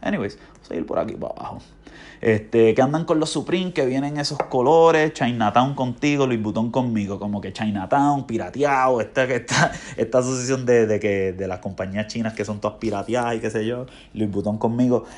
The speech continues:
Este, nuevamente, fetichismo de, de los consumos materiales, eso lo vimos con Anuel, en la parte de Anuel, la, como que tenemos chavos, tenemos putas, las putas, ¿verdad? Las está reduciendo a objetos,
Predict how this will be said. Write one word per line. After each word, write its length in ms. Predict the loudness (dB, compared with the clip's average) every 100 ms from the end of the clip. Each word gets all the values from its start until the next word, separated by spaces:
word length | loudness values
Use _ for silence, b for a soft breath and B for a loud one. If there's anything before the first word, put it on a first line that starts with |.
| B
Este, 420 | 2 2 4 2
nuevamente, 540 | 4 2 4 2 2 0
fetichismo 640 | 2 2 0 0 2 4
de, 280 | 6 4 4
de 160 | 2
los 120 | 2 2
consumos 540 | -2 0 -2 0 0
materiales, 520 | 0 2 4 4 4
eso 100 | 2
lo 140 | 2 4
vimos 220 | 2 0
con 280 | -2 0 0
Anuel, 460 | 0 2 0 -2 -6
en 120 | -4
la 80 | -2
parte 240 | -4 -2
de 60 | -2
Anuel, 420 | 0 -2 -2 -4
la, 240 | -6 -6
como 240 | -6 -8 -8
que 80 | -8
tenemos 360 | -6 -6 -6
chavos, 680 | -2 2 4 6 4 0 -6
tenemos 280 | -10 -8 -8
putas, 520 | -4 -2 2 2 0 B B -8
las 100 | -8
putas, 340 | -8 -4 -2
¿verdad? 280 | -2 -2 0
Las 140 | 0 -4
está 360 | -4 0 0
reduciendo 640 | -2 -6 -6 -8 -6 -6
a 40 | -6
objetos, 680 | -8 -4 -2 0 -2 -4